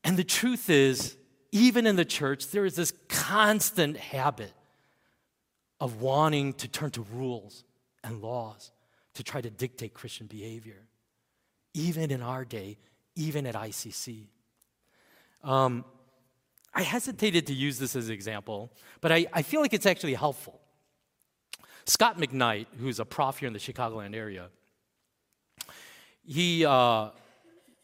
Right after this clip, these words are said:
he writes about his opportunity to get to meet this guy, F F Bruce. Uh, F F Bruce is considered one of the foremost theologians of the last century.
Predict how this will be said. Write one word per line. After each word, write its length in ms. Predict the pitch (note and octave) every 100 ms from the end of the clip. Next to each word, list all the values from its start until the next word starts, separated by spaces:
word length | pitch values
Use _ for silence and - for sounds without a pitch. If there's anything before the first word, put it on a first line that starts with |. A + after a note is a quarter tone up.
| -
he 220 | A#2 E3+
writes 440 | D3+ C#3 F3+ F#3+ F3
about 280 | C#3 B2+
his 100 | C3+
opportunity 640 | C3 C3 C3+ - C#3+ C3 A#2+
to 140 | A2+
get 180 | B2+ B2
to 80 | B2+
meet 300 | A#2 C3 B2 - _ _ _ _ _ _
this 180 | A#2 G#2+
guy, 360 | B2 A2+ A2 A#2
F 180 | C3+ C3
F 160 | - -
Bruce. 400 | A2+ F#2 - - _ _ _ _ _ _ _ _ _ _ -
Uh, 260 | A#2 A2+ A#2+
F 180 | F3+ A3+
F 160 | E3+
Bruce 380 | C#3+ D3 C#3+ -
is 100 | C3+
considered 500 | - B2+ C#3+ B2 A#2+
one 200 | G#2+ B2
of 180 | A2+ G#2
the 200 | C#3+ C#3+
foremost 560 | - D3 C3+ B2 A2 -
theologians 680 | A#2+ G#2 G#2+ A#2 G#2 G2
of 60 | G2+
the 80 | F#2+
last 280 | F#2+ F#2
century. 500 | - G2+ - G2+ E2